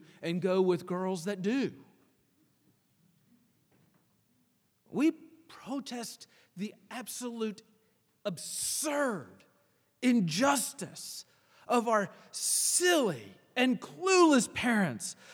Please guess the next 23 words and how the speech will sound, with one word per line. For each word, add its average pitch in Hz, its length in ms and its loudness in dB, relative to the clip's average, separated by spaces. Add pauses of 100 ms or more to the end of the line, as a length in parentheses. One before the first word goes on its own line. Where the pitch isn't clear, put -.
by 254 200 6
stopping 285 840 0
down 254 240 0
the 240 140 0
hall 202 420 2
and 185 160 -2
slamming 330 840 2
the 247 100 4
door 170 680 2 (380)
and 175 120 -4
then 185 100 -2
opening 190 420 -12
it 160 120 -20
to - 40 -20
be 160 60 -20
sure 185 260 -16
it 160 80 -14
was 143 140 -18
noticed 156 560 -18 (340)
and 156 140 -2
slamming 269 540 4
it 202 100 2
again, 151 540 0